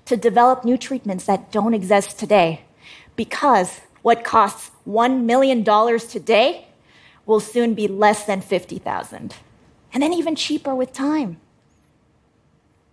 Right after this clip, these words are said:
Now, it gets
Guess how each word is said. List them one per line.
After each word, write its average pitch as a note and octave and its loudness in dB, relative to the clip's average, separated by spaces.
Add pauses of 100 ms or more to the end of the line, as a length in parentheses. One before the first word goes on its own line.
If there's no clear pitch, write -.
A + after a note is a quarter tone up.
(560)
Now, F#3+ 0 (920)
it F#3 -6
gets B3+ 0